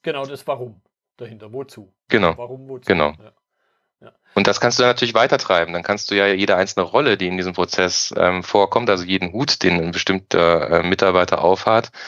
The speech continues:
Speaker 2: ähm, kannst du genauso dann wiederum festhalten. Was ist eigentlich deine zentrale Aufgabe innerhalb dieses Prozesses, also spezifisch in diesem Prozess, äh, in dieser Rolle? Für was bist du verantwortlich? Über alles hinweg. Einfach mal ein paar Sätze reichen da meistens nur, aber das schafft eine ganz andere Klarheit,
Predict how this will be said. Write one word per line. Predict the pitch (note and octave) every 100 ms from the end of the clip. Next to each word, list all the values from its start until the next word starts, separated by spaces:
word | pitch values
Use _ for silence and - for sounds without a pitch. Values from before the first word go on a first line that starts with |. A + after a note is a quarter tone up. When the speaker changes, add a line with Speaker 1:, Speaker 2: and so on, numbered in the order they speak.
| - - - -
Speaker 2:
ähm, | F2+ F#2+ G2
kannst | - G#2+ -
du |
genauso | G2+ G2+ A2 C#3+ G#2+
dann | F2
wiederum | F2 E2+ E2+
festhalten. | - E2+ - E2+ E2+ F2
Was | A2+
ist | -
eigentlich | C3 A2
deine | G#2 G2
zentrale | - C3 A#2+ A#2 G2+
Aufgabe | G2 A2+ - A2 G#2+
innerhalb | F#2+ G#2+ G2+ G2
dieses | G#2+ B2 -
Prozesses, | - - E2 D#2+ C3+ -
also | E2 E2
spezifisch | - - - - B2+ C3+ F#2
in |
diesem | F2 A2 A#2
Prozess, | - - G2+ C3+ - -
äh, | E2+
in | E2+ F#2+
dieser | F#2+ F#2+
Rolle? | E2+ E2+ B2+ D#3+ - - - - -
Für | - F#2
was | G#2+ -
bist | -
du | A2
verantwortlich? | - - G#2 - D#2 - E2 - -
Über | G#2 G2+
alles | G#2 G#2
hinweg. | G#2 E2 - -
Einfach | - G#2+ A2+
mal | G#2+ G#2 G#2
ein | - -
paar | A2 A#2
Sätze | A2+ - F2
reichen | G2+ G#2
da | G#2+
meistens | A2 A2 - A2
nur, | A2 G2
aber | F#2
das | F2+
schafft | - G2+ -
eine | F#2+
ganz | F#2 A2+ -
andere | A#2 A2
Klarheit, | - F#2 F#2 G2 G2+